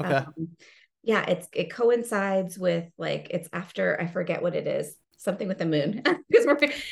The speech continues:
Speaker 2: yeah, but anyway, um, and families from all over Korea get together. It, and in Korea, you know, people take off work and they, they just eat together. Um, they eat specifically some specific foods, but one of the most famous is songpyeon, which is,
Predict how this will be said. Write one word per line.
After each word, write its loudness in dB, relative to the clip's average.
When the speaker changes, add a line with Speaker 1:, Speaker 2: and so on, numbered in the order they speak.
Speaker 2:
yeah, 4
but 4
anyway, 6
um, 2
and 0
families 2
from -4
all -2
over -2
Korea -2
get -4
together. 0
It, -2
and 0
in -6
Korea, -2
you -2
know, 0
people -8
take -4
off -6
work 2
and 0
they, 2
they 2
just -8
eat -4
together. 0
Um, 4
they 4
eat -2
specifically -4
some -2
specific -6
foods, 2
but -2
one 2
of 0
the -2
most -4
famous -2
is -6
songpyeon, -2
which 0
is, -2